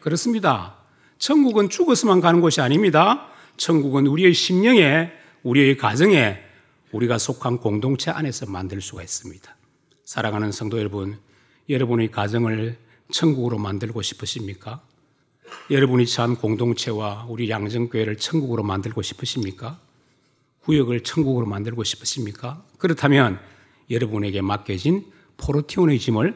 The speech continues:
성실히 지고 가시기 바랍니다. 그리하면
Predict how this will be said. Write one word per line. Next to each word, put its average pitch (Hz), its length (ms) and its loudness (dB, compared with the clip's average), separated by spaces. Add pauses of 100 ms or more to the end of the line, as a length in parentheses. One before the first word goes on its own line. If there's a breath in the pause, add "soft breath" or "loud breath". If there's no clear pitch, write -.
(140)
성실히 196 600 -2
지고 104 280 -8
가시기 101 320 -8
바랍니다. 95 580 -14 (480 soft breath)
그리하면 220 800 6